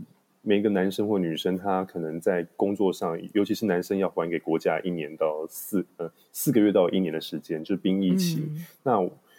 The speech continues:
Speaker 1: 我觉得，呃，整体而言的话，你会发现到说，你从你的学校大门口离开了，有可能是落在二十二到二十三岁。如果你考硕士的话，有可能会在二十二、二十七岁拿到文凭。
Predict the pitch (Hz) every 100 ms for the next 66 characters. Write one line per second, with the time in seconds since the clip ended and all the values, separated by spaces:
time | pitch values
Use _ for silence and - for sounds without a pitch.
0 | _ _ _ 104 143 143 - - 117 110
1 | - 131 110 98 95 90 - 131 135 98
2 | 95 92 101 95 85 101 101 92 95 87
3 | 87 - 92 90 85 98 104 92 80 76
4 | 90 104 92 95 82 82 - 78 78 -
5 | 90 78 80 - 98 104 101 82 82 92
6 | 95 87 90 80 95 - 82 82 80 -
7 | 82 - 82 80 82 - - _ _ -
8 | 113 110 98 90 87 - 85 80 139 110
9 | - 113 85 87 95 85 95 92 95 82
10 | 90 - 85 98 87 85 87 82 - _
11 | 113 98 - 92 90 80 82 85 - -